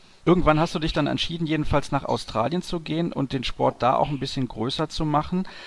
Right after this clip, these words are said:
Frustriert dich das manchmal ein bisschen, dass die Erfolge sich einigermaßen in Grenzen halten? Denn du hast eben ja gesagt, die Leute kennen es kaum.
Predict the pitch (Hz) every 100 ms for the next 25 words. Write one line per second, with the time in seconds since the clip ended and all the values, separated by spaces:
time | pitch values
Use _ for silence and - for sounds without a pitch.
0 | - - 151 - 139 170 180 170 160 156
1 | 175 170 156 147 - 180 170 156 147 -
2 | 143 - 147 170 165 147 - - - 175
3 | 180 165 160 175 160 151 131 139 - 175
4 | 165 180 165 156 151 147 147 - 156 151
5 | 147 147 139 143 - - - 139 139 147
6 | 139 143 156 - 151 160 220